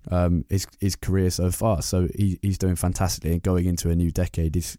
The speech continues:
could be the, the Wayne Rooney of this decade for, for Manchester United. On to the Newcastle United game where eighteen-year-old Mason Greenwood did it again for United, the second time in a fortnight that he's rescued the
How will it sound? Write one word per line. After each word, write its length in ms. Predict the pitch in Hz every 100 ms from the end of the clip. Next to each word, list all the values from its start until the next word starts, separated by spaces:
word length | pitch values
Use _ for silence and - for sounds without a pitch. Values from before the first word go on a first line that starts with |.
| -
could 240 | 110 90
be 220 | 101 95
the, 260 | 87 90 82
the 80 | 92
Wayne 260 | 90 90 90
Rooney 260 | 92 90
of 80 | 87
this 160 | 90 -
decade 420 | 90 - 87 82
for, 280 | - 90 82
for 140 | -
Manchester 380 | 87 87 - 92
United. 420 | 92 101 - 78 - - - - -
On 140 | 127
to 260 | 123 117 98 - _ -
the 60 |
Newcastle 400 | 104 101 107 -
United 380 | 92 92 90 90
game 240 | 101 98
where 200 | 92 87 -
eighteen-year-old 760 | 101 - 95 90 87 87 - - - -
Mason 340 | 98 92 95
Greenwood 460 | 90 95 92 90 - - _ -
did 140 | 101
it 100 | 104
again 320 | 98 95 95
for 140 | 92 92
United, 380 | 90 90 87 87
the 60 |
second 380 | 85 104 - 95
time 220 | 98 95
in 60 | 92
a 40 |
fortnight 500 | 87 92 87 87 82
that 120 | -
he's 140 | 80 85
rescued 420 | 85 - 87 80
the 160 | 80